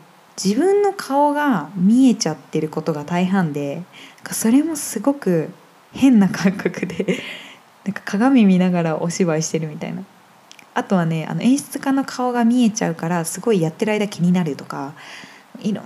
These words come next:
んな障害を乗り越えて、えー、Zoom稽古にもね、だんだん慣れてやりましたね。一回恥ずかしかったのは、あのー、「休憩五分してください」って時にミュートにするのを忘れたまま、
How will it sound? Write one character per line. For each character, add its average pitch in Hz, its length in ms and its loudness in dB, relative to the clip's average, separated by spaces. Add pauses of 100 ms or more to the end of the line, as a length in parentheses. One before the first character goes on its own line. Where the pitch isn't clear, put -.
ん 269 140 2
な 302 280 0 (420)
障 220 240 -4
害 214 140 0
を 208 60 2
乗 196 160 6
り 247 80 2
越 330 240 0
え 226 100 4
て、 165 320 -4 (400)
え 156 580 -10
ー、 - 80 -
Zoom 196 320 2
稽 196 160 0
古 165 140 -8
に 151 60 -8
も 143 100 -10
ね、 147 140 -10
だ 180 160 0
ん 220 100 2
だ 220 140 2
ん 185 120 2
慣 190 140 0
れ 175 140 0
て - 280 -12 (1000)
や 160 100 -4
り 160 100 -4
ま 165 160 0
し - 140 -8
た 147 80 -8
ね。 151 480 -10
一 - 180 -20
回 302 160 -4
恥 277 200 -4
ず 294 40 -4
か 330 140 -4
し - 120 -6
か 262 120 -4
っ 254 120 -6
た 170 80 -6
の 160 220 -4
は、 165 400 -2
あ 156 60 -8
の 151 680 -10
ー、 - 220 -20 (400)
「休 247 140 0
憩 240 180 0
五 240 140 0
分 220 180 4
し 185 100 -2
て 190 100 -4
く 190 120 -6
だ 190 120 -2
さ 220 280 0
い」 226 40 0
っ - 20 -8
て 220 100 -10
時 - 220 -12
に 175 280 0
ミ 196 200 4
ュ - 20 0
ー - 20 -6
ト 208 120 -6
に 196 120 4
す 196 160 -4
る 202 120 2
の 156 240 -4
を 156 40 -4
忘 160 200 -6
れ 190 100 -2
た 196 120 -4
ま 196 120 2
ま、 220 380 2